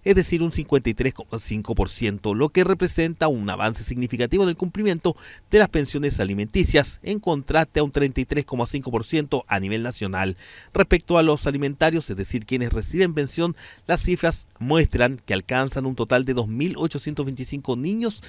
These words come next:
niñas y adolescentes a quienes se les adeuda este pago. Todo esto fue destacado por la secretaria regional ministerial de la Mujer y Equidad de Género en Magallanes, Alejandra Ruiz.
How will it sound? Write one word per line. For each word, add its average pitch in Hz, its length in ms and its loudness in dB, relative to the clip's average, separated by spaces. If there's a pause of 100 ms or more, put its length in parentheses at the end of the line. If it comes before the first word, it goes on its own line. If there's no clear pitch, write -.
(260)
niñas 170 360 2
y 143 40 4
adolescentes 143 600 0
a 143 80 2
quienes 139 300 -6
se 123 140 -6
les 117 240 -6
adeuda 104 560 0
este 110 300 -2
pago. 110 380 4 (260)
Todo 104 220 6
esto 104 200 2
fue 123 180 6
destacado 135 540 6
por 156 160 4
la 143 100 4
secretaria 139 380 2
regional 135 480 2
ministerial 131 480 2
de 131 80 0
la 127 100 4
Mujer 120 300 0
y 123 60 4
Equidad 110 280 0
de 110 80 -2
Género 135 440 0
en 98 160 2
Magallanes, 180 720 6
Alejandra 120 540 4
Ruiz. 120 440 -2